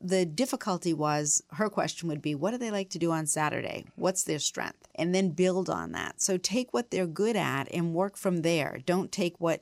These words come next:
is somebody's weakness and then just drill down on it super hard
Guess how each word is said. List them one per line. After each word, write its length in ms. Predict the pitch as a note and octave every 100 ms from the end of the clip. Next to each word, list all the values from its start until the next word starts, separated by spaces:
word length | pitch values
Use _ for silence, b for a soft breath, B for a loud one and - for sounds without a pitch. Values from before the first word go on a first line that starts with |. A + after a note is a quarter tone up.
| -
is 140 | E3
somebody's 360 | F#3+ F#3 E3+ D3+
weakness 540 | F3+ B3+ E3 D3+ -
and 220 | - F3
then 120 | F3 F3
just 240 | E3 C3+
drill 320 | D3 D#3+ G3
down 320 | E3+ E3 G#3
on 200 | F3+ E3+
it 120 | - -
super 360 | - A#3 -
hard 400 | D#3+ - A2+ G#2